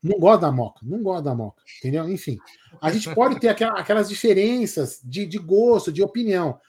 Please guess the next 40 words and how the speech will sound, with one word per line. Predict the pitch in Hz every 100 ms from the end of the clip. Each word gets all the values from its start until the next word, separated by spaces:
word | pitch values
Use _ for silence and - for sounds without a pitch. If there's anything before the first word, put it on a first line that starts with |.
| _ _ _
mas | 185 247
no | 285
final | 233 175 226 247 151
tem | 214
que | 254
ser | - 240 165 -
assim: | 190 202 220
olha, | 220 160 123 - _ _
eu | 214
gosto | 233 269 233
disso, | 240 277 294
mas, | 285 240
mas, | 226 220 240 254
mas | 190 254
o | 226
bom | 170 269 240
é |
pra | 190 190
maioria, | 180 175 220
é | 180
o |
bom, | 139 196 175 123 147 151 151 131
pra | 180
maioria | 208 214 190 233
é, | 180 147 156 160 131 _ _
é, | 160 160
é | 151
melhor | 165 202 180
ter | 170
aquela, | - 160
aquele | 143 165
setor, | 151 139 - 208 160 _ _ -
então | 160 240
tem | 262
que |
deixar | 220 220 - 262
as | 202
rusgas | 185 175 151 135
de |
lado | 139 165 185 123